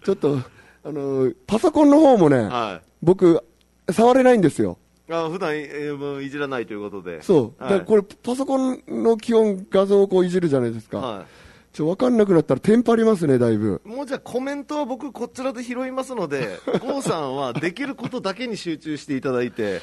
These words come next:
Speaker 1: そうだね。
Speaker 2: はい。
Speaker 1: この間ね、たまこの、
Speaker 2: はい。
Speaker 1: えー、宮川たまこの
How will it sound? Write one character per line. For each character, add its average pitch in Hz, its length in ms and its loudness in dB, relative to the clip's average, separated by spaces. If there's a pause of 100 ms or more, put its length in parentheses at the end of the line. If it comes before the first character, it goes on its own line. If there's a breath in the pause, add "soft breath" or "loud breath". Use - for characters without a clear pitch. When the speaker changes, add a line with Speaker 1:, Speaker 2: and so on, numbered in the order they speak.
Speaker 1:
そ 240 180 -4
う - 20 2
だ 160 100 2
ね。 147 240 -2
Speaker 2:
は 156 380 -4
い。 - 40 -20 (240 soft breath)
Speaker 1:
こ 190 120 -4
の 208 80 0
間 190 200 0
ね、 208 260 -4 (360)
た 175 80 -2
ま 170 140 -4
こ 151 100 -4
の、 127 160 -4
Speaker 2:
は - 40 -8
い。 - 60 -18
Speaker 1:
え 113 40 -10 (180)
ー、 - 20 -6
宮 147 160 -4
川 156 160 -6
た 151 120 -8
ま 151 120 -4
こ 139 120 -6
の 107 220 -8